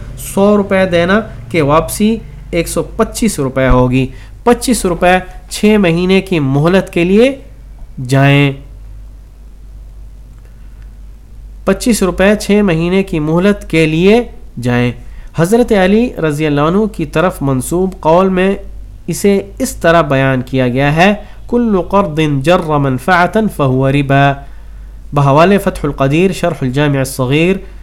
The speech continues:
نویں جلد، حدیث نمبر چار ہزار چار سو ستاسی۔ مطلب قرض پر لیا گیا نفع سود ہے۔ یہ قرضہ ذاتی ضرورت کے لیے لیا گیا ہو یا کاروبار کے لیے، دونوں قسم کے قرضوں پر لیا گیا سود حرام ہے،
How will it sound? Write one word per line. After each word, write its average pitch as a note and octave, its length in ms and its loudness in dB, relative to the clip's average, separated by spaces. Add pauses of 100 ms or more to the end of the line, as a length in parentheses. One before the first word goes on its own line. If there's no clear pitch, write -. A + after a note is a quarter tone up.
(640)
نویں E3 400 0
جلد، E3+ 340 0 (340)
حدیث D3 320 -2
نمبر C#3+ 220 0
چار D3 340 0
ہزار C3+ 220 0
چار C#3+ 260 -2
سو E3+ 160 -4
ستاسی۔ B2 540 -4
مطلب D#3+ 340 0 (420)
قرض G#3 360 2
پر E3+ 140 4
لیا C#3+ 320 2
گیا E3+ 200 0
نفع E3 400 2 (160)
سود C#3 380 0
ہے۔ C3+ 240 2 (240)
یہ F3 200 2
قرضہ A3 340 4
ذاتی E3+ 500 2
ضرورت D#3+ 680 -2
کے E3 140 0
لیے F3+ 280 2
لیا D#3+ 360 0
گیا F3+ 260 0
ہو F3 280 2 (300)
یا D3+ 140 0
کاروبار C#3 640 2
کے C3 200 -2
لیے، B2+ 240 2 (240)
دونوں F#3 420 2
قسم G3+ 300 -2
کے F3 140 -4
قرضوں E3+ 420 0
پر E3 300 2
لیا E3 320 0
گیا D3+ 220 0
سود F3 360 0
حرام C#3 460 2
ہے، C#3+ 220 2